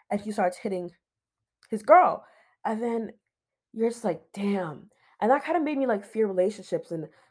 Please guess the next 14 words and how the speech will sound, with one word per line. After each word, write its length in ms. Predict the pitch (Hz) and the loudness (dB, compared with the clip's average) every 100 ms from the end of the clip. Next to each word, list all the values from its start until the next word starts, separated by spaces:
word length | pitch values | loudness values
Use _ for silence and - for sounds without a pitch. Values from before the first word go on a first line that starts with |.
| - | -4
like, 240 | 175 - _ - | -4 -4 _ -8
intimacy 560 | 202 208 214 202 196 175 | -6 -6 -6 -8 -6 -6
more 340 | 175 202 220 | 0 2 2
because 380 | 190 196 190 185 | 0 -6 -6 -4
I 80 | 185 | -4
was 180 | 190 196 | -4 -4
like, 340 | 190 170 - _ _ _ _ _ _ _ _ 240 | -4 -4 -8 _ _ _ _ _ _ _ _ -2
in 80 | 226 | -2
the 60 | |
first 340 | 214 220 220 - | 0 0 0 -2
chapters, 420 | 214 208 208 185 | -2 -2 -4 -4
I 40 | |
was 80 | 175 | -6
like, 160 | 175 | -8